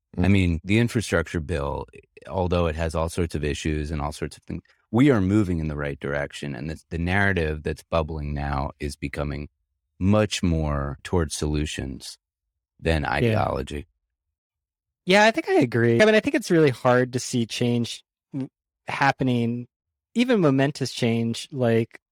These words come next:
Speaker 3: up close. Like, it doesn't seem as momentous in the moment a lot of times because it's messy, particularly in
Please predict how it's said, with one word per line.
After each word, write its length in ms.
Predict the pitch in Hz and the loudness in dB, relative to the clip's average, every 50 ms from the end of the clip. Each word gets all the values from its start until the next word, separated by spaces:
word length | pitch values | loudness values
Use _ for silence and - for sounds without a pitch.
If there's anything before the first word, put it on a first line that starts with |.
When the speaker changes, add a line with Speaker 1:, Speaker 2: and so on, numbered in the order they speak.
| _ - | _ 0
Speaker 3:
up 160 | 143 - - | 0 0 -2
close. 540 | - - 175 170 131 92 98 - - - - | -2 2 4 4 4 4 2 -4 -8 -6 -4
Like, 160 | 120 110 - | -4 -4 -4
it 80 | 127 | -2
doesn't 380 | - 160 165 156 - 160 147 - | 0 0 0 0 -2 -8 -8 -10
seem 360 | - - - 147 139 135 131 | -12 -8 -4 -2 -2 -2 -2
as 180 | 123 117 - - | -2 -4 -4 -4
momentous 540 | 120 113 113 117 110 - - 120 107 - - | -4 -2 -2 -4 -4 -4 -6 -8 -8 -8 -8
in 100 | 120 113 | -6 -6
the 80 | 110 | -4
moment 380 | 110 110 110 110 110 110 104 104 | -2 -2 0 0 0 -2 -2 -4
a 40 | 104 | -4
lot 220 | 104 101 101 101 | -4 -4 -4 -4
of 80 | 104 - | -6 -6
times 360 | - - 101 92 92 95 - | -8 -10 -10 -10 -10 -10 -6
because 280 | - 127 - 175 165 | -6 -4 -2 -2 -2
it's 160 | 165 160 - - | -2 -2 -4 -2
messy, 400 | 147 143 139 - - 98 95 95 | 0 0 0 0 -2 -8 -8 -10
particularly 500 | - - - - 135 - 127 117 110 | -12 -14 -12 -10 -6 -2 -2 -2 -2
in 60 | 107 | -2